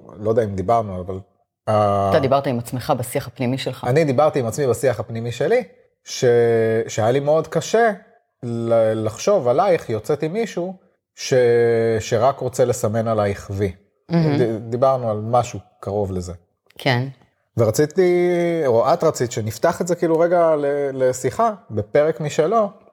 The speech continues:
Speaker 1: על, על ההתמודדות עם, עם סיטואציה כזאת, בין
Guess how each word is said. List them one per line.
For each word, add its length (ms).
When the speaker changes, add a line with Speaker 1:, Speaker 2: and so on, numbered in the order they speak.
Speaker 1:
על, 240
על 140
ההתמודדות 960
עם, 460
עם 120
סיטואציה 640
כזאת, 480
בין 420